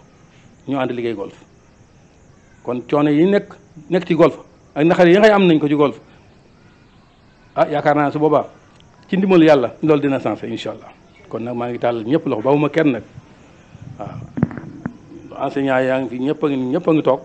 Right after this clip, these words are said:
équipe baa ngi toog. Amoon naa équipe ba mu fi nekk, équipe, équipe bi ma amoon ba mu fi nekk, ay jàmbaar lañu woon, ay liggéeykat lañu woon. Waaye équipe bi ma amaat tey, sama xel dal na ci ñoom. Kon nag Yàlla na Yàlla boole eggale yéene yi. Kon nag golf, maa ngi nuyu waa golf yëpp, bawuma kenn, di tàllal loxo ñëpp rek,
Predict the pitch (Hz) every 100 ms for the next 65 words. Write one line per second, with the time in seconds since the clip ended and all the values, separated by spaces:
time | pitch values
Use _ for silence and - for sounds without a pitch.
0 | - 143 127 131 123 151 156 - - -
1 | _ - - _ _ - - 147 156 147
2 | 160 156 143 - - 151 165 170 147 160
3 | 156 123 120 196 185 185 202 208 190 175
4 | 170 170 151 - - - _ _ - 147
5 | 147 180 185 180 170 156 139 170 180 202
6 | 180 147 113 - - - - 170 196 190
7 | 180 202 208 190 175 156 156 - - 139
8 | 131 127 120 104 104 95 - _ _ -
9 | 127 127 135 139 139 131 117 120 113 113
10 | 104 101 90 - - - - - - -
11 | 123 127 123 156 151 - - 123 120 120
12 | 123 117 107 117 - 127 185 - - 120
13 | 117 110 160 180 120 131 139 131 131 123
14 | 180 - 143